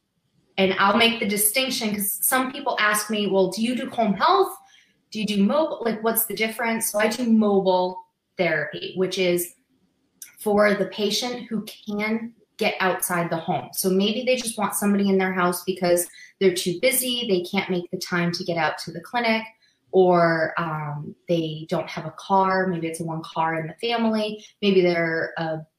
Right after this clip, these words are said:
busy mom, grandma who's watching the kids, something like that. Whereas home health is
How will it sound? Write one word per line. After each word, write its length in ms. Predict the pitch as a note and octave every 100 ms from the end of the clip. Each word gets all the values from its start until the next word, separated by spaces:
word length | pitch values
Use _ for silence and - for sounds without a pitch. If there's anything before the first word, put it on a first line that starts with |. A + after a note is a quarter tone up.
| _
busy 320 | F#3+ F3+ F3
mom, 580 | F3 F3+ F#3 F#3 F#3 F3+
grandma 720 | F#3 F3+ F3+ F3+ F3 F3 F3
who's 220 | F3 E3+
watching 360 | D#3 D#3 - D#3+
the 80 | E3+
kids, 640 | - A#3 A3+ A3 G3+ - - -
something 380 | - A3 A3 G#3
like 220 | F3+ F3
that. 220 | D#3 D3+
Whereas 280 | F3+ F3+ F3+
home 260 | A#3 A3+ G#3
health 440 | G3 F#3 G3 -
is 300 | F#3+ F3+ F3